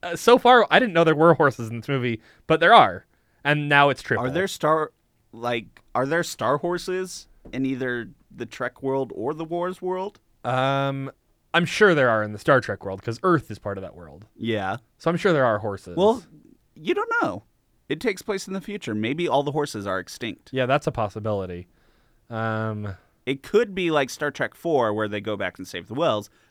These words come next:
Speaker 2: This time they are going back and saving the horses.
Speaker 1: So you think Quentin Taranti-, Quentin Tarantino is gonna do the Save the Horses
Speaker 2: I think
Speaker 1: Star Trek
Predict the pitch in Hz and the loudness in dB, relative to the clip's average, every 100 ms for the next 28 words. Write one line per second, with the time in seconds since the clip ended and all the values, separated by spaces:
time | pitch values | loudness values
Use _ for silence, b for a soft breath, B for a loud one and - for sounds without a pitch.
0 | _ 156 156 143 117 113 107 110 104 107 | _ -8 -4 -4 -2 -4 -4 -6 -6 -8
1 | 101 104 117 98 95 - 104 95 85 82 | -8 -4 -2 -2 -4 -12 -12 -12 -12 -14
2 | 78 117 107 - - - _ _ - 151 | -10 -8 -8 -12 -18 -20 _ _ 0 2
3 | 175 131 147 131 131 139 117 117 156 - | 0 -2 -4 -4 -2 -2 -2 -4 -8 2
4 | 208 196 180 139 156 135 127 226 170 120 | 2 4 0 0 0 0 -2 0 2 0
5 | 113 127 120 131 120 123 113 107 b - | -2 -6 -4 -2 -2 -4 -4 -8 b -6
6 | - 147 143 131 131 208 247 - 143 110 | 0 2 2 0 4 6 4 2 -4 0
7 | 123 147 - 214 208 - 135 | 6 6 6 2 0 4 6